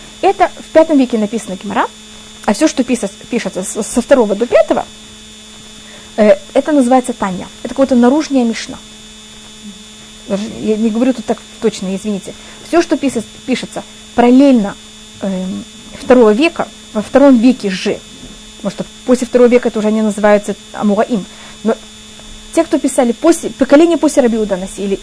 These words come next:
те, его ученики Раби Иуда Наси, они ещё называются Танаим. Помните, мы говорили о таких вещах? Но их, если ихние работы не вошли в Мишну,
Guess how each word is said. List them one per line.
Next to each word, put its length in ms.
те, 140
его 160
ученики 480
Раби 200
Иуда 220
Наси, 340
они 240
ещё 180
называются 420
Танаим. 460
Помните, 260
мы 100
говорили 220
о 20
таких 220
вещах? 300
Но 80
их, 220
если 240
ихние 320
работы 340
не 200
вошли 340
в 80
Мишну, 400